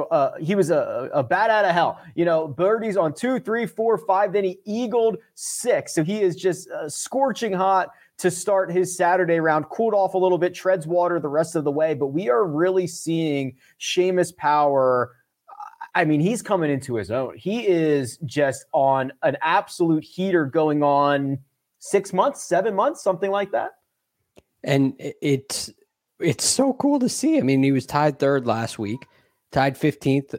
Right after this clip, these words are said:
Speaker 2: at the Sentry Tournament of Champions, and tied fourth at the R S M. And then it, there, he did miss the cut in Houston, but before that, he had three straight top twenty-five finishes as well.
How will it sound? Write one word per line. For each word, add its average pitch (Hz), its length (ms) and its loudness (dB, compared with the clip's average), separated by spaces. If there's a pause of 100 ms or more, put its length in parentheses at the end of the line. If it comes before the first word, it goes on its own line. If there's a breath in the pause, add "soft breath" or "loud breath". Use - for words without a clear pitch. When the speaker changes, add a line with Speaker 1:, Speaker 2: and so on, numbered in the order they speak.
Speaker 2:
at 127 220 -4
the 131 80 -12
Sentry 127 340 -2
Tournament 120 380 -2
of 107 80 -12
Champions, 117 640 0
and 117 240 -2 (300 soft breath)
tied 143 260 0
fourth 143 400 0
at 120 120 0
the 127 120 0
R 123 180 2
S 117 220 -2
M. 147 260 0 (260 soft breath)
And 160 140 2
then 180 180 0
it, 170 140 -2
there, 175 160 0
he 160 160 0
did 170 220 0
miss 165 180 0
the - 80 -6
cut 147 240 0
in 120 100 -2
Houston, 127 420 -2
but 117 140 -2
before 160 360 0
that, 165 260 0
he 139 80 0
had 120 220 0
three 131 180 2
straight 123 320 0
top 117 240 -2
twenty-five 110 500 -2
finishes 117 480 -2
as 104 140 -8
well. 139 320 -2